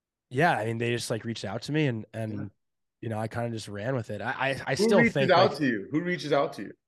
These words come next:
Speaker 1: The producer for the show. So,
Speaker 2: Not
Speaker 1: um,
Speaker 2: Gary Bettman.
Speaker 1: No, not Gary. Uh, and also, like, you know, now I have a good relationship with Steve Mayer, who's the chief content officer, and he's a pretty high up guy there.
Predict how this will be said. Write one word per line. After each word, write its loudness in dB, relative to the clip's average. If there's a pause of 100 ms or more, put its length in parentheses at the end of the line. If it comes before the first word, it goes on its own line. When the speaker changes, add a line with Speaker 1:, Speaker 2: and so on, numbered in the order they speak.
Speaker 1:
The 2
producer 6
for 4
the 8
show. 4
So, 4 (200)
Speaker 2:
Not 2
Speaker 1:
um, 0
Speaker 2:
Gary 0
Bettman. -6 (300)
Speaker 1:
No, 4
not 4
Gary. 2 (100)
Uh, 4
and 2
also, 4
like, 2
you 2
know, 4
now 2
I 4
have 2
a 2
good 0
relationship -2
with -4
Steve -2
Mayer, 0
who's -2
the -12
chief -6
content -4
officer, -4
and -8
he's -4
a -6
pretty -6
high -4
up -6
guy -6
there. -6